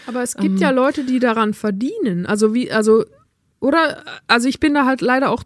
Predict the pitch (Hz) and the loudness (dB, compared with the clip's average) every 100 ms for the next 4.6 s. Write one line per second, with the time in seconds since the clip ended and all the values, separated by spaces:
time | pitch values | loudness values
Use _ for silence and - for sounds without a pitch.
0 | - - - 254 233 214 214 202 185 160 | -14 -18 -6 -4 -4 -4 -4 -2 -2 -4
1 | 165 160 - 156 147 156 160 160 180 190 | -6 -10 -8 -8 -8 -8 -8 -6 -2 0
2 | 202 - - - - - - 285 _ - | -2 -6 -20 -20 -14 -8 -2 -2 _ -8
3 | 196 190 226 269 - 294 311 _ _ _ | 2 4 4 0 0 0 0 _ _ _
4 | _ - 226 220 233 | _ -2 0 2 0